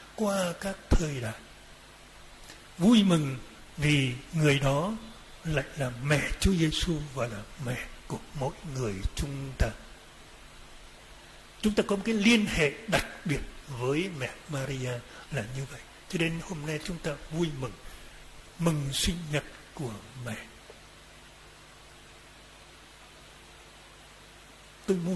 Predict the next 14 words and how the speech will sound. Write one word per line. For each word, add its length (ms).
tả 280
sơ 220
qua 120
cái, 120
cái 120
ngày 220
sinh 240
nhật 120
của 120
Đức 100
Mẹ 140
như 200
vậy 120
thôi. 200